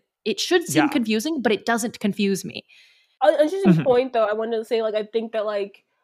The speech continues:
Speaker 3: uh, what's interesting about, like, I think I'll just take all, like, the Sally Percy flashbacks in general. Like, we've seen with the pool scene, they're very much in the same shot, very together, physically holding the same space. But I think as we get to, like, this episode, we see these flashbacks.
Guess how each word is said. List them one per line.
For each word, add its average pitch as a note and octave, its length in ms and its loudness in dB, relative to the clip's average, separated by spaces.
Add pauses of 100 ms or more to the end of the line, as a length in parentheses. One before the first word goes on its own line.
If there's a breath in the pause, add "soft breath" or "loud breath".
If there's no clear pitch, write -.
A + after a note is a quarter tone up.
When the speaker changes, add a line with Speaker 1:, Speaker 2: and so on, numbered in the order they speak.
(200)
Speaker 3:
uh, A3 140 -4
what's A#3 160 0
interesting B3 400 -2
about, G#3+ 220 0
like, G#3+ 160 -2 (140)
I C4 60 6
think D4+ 180 0 (120)
I'll D4 160 4
just F4 100 -2
take - 160 -2
all, A#3 200 4
like, A3 160 -2
the A3+ 80 -6
Sally G#3 280 0
Percy G#3+ 280 -6
flashbacks G3+ 520 -2
in G#3 120 -6
general. G3 320 0
Like, G#3+ 80 0
we've G#3+ 120 -6
seen G#3 160 -2
with G#3 100 -4
the G3+ 80 0
pool G#3+ 260 4
scene, A3 240 -2
they're G#3 100 2
very G#3 140 4
much G#3+ 280 2
in A3 120 2
the G#3+ 80 6
same G3+ 240 2
shot, F#3+ 440 2
very G3 380 0
together, G3+ 520 0 (180 loud breath)
physically A#3 640 4
holding A#3 240 8
the A3+ 40 4
same A3 220 -2
space. G3+ 440 -4
But A3+ 80 2
I G#3+ 40 -2
think B3 220 4
as A3 180 2
we A#3 80 -2
get A3 140 0
to, A3+ 80 -2
like, G3+ 160 -2
this G#3+ 160 -2
episode, G3 340 -6
we G3+ 100 -2
see A3 240 -6
these G3+ 200 -8
flashbacks. F#3+ 580 0